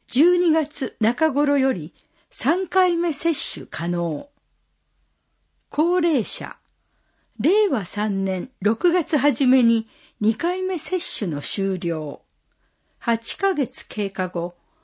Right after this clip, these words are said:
令和四年二月初めより三回目接種可能。六十四歳以下。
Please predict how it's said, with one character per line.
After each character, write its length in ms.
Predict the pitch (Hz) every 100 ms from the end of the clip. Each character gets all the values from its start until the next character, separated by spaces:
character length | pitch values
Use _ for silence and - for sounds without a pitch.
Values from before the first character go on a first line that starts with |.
| _ _ _ _
令 260 | 226 392 392
和 160 | 226
四 220 | 185 175
年 320 | 185 202 185 _ -
二 140 | 208
月 320 | 330 349 359
初 300 | - 302 302
め 160 | 277 285
よ 140 | 269
り 200 | 175 143 _ _ _ _
三 380 | - - 349
回 280 | 349 349 339
目 160 | 311 302
接 220 | - 311
種 340 | 269 - - -
可 160 | - 170
能。 400 | 170 156 131 - _ _ _ _ _ _ _ _ _ _ _ _ _ _
六 340 | 202 - 359
十 260 | 339 359 349
四 220 | 311 302
歳 400 | - 262 247 233
以 60 | 226
下。 260 | - 139